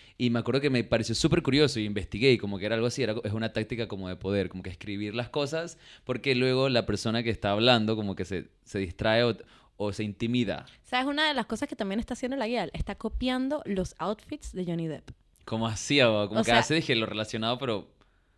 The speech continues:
Speaker 2: sí,
Speaker 1: ¿cómo
Speaker 2: ponte
Speaker 1: así?
Speaker 2: que él va un, hoy al, al juicio con, dije, una camisa azul y un saco.
Speaker 1: Ujú.
Speaker 2: Ella va al día siguiente con una camisa azul y un saco. <laughs> O sea, hace, con vainas así que han estado, dizque,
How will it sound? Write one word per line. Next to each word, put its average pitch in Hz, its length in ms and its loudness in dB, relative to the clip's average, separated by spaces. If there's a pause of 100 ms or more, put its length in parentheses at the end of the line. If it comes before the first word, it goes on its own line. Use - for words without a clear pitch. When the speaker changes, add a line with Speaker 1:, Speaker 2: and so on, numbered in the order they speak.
(280)
Speaker 2:
sí, 339 160 -2
Speaker 1:
¿cómo 311 120 0
Speaker 2:
ponte 294 100 4
Speaker 1:
así? 320 100 0
Speaker 2:
que 269 80 4
él 254 120 2
va 240 280 4
un, 240 240 -2
hoy 233 440 2
al, 196 300 0
al 185 240 0
juicio 240 380 -2
con, 220 140 -6
dije, 202 180 -10
una 226 80 -4
camisa 208 320 -4
azul 359 380 0
y 220 160 2
un 190 340 -4
saco. 175 400 -2 (120)
Speaker 1:
Ujú. 101 280 -6
Speaker 2:
Ella 180 160 -2
va 175 80 0
al 165 80 -4
día 175 140 -6
siguiente 170 360 -8
con 165 140 -8
una 165 100 -8
camisa 156 220 -10
azul 151 160 -12
y 139 40 -12
un 143 60 -10
saco. - 240 -10 (320)
<laughs> - 480 2
O 214 60 4
sea, 214 260 4
hace, 208 220 -4
con 220 140 0
vainas 226 260 4
así 247 220 0
que 233 80 2
han 226 160 2
estado, 214 260 0
dizque, - 320 -2